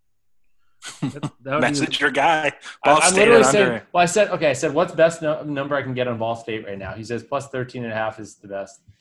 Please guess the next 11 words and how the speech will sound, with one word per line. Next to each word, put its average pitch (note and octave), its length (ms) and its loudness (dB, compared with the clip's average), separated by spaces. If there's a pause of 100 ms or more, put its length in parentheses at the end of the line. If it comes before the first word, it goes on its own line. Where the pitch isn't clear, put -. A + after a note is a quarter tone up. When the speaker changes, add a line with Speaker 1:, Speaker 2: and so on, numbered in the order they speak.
(500)
Speaker 3:
No B2+ 160 -4
fourteens A2+ 540 -8
in G#2 100 -10
Vegas G2 300 -8
at - 60 -20
the F#2+ 80 -20
moment." F#2 260 -18 (1400)
Speaker 2:
That G#2 180 -8
is G2 100 -8
correct. - 460 -18
Yeah. - 80 -20